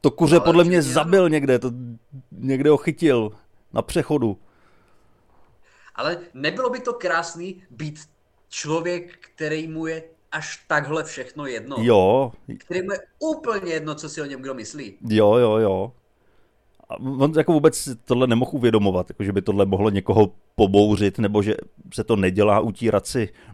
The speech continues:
Speaker 1: mastnou hubu do závěsu ve vlaku nebo v autobuse.
Speaker 2: A já vím, že jako samozřejmě prostě,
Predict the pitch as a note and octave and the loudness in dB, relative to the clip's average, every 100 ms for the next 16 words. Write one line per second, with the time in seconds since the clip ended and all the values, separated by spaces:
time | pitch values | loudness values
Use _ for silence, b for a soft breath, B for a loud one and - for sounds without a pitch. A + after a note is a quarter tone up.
0 | F#2 G3 - - A#2+ G2+ G#2 A2 G#2+ G#2+ | -8 -6 -4 0 2 2 0 0 2 2
1 | G#2+ F2 A2 G#2+ G#2+ G#2+ B2+ G#2+ G#2+ G#2+ | 2 0 2 2 2 -2 -2 0 0 -2
2 | A2+ A2 A2+ G#2+ F#2+ F2 G#2 A2 A2 - | -2 -4 -4 -4 -6 -4 -4 -4 -6 -2
3 | A2+ A2 _ _ _ - D3+ F#3 F#3+ G#3+ | -4 -4 _ _ _ -10 -6 -6 -6 -8
4 | G#3 A#3 G#3+ G#3 F#3+ F3 D#3 E3 D3 D3 | -4 -4 -4 -6 -8 -8 -8 -8 -10 -10
5 | D#3+ C3 | -8 -10